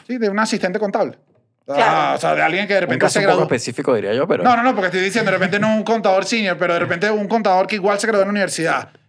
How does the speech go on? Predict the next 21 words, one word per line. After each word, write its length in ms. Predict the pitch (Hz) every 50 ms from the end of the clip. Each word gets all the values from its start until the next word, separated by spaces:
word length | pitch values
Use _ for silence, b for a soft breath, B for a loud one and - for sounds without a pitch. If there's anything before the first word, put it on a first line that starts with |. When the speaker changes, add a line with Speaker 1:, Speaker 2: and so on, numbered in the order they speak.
| _ _
Speaker 1:
que 380 | - 175 165 165 165 165 160 160
igual 220 | 160 160 190 185
está 160 | 185 180 214
trabajando 280 | 208 220 196 180 180 196
de 20 | 208
repente 240 | 202 185 180 180 196
en 60 | 190
su 80 | - 208
trabajo, 480 | 202 196 185 185 185 202 226 240 240 -
este 240 | 170 160 151 - 254
trabajo 300 | 220 196 170 170 165 -
te 120 | 185 160
llega 200 | 151 160 165 180
igual 300 | 185 185 214 233 277 262
y 80 | - 180
no 120 | 165 160
tienes 220 | 160 170 170 170 160
jefe. 300 | 147 147 127 - - - -
Eso 140 | 123 113 90
Speaker 3:
Ya. 20 | -
Speaker 1:
sí, 380 | - - 185 208 220 214 _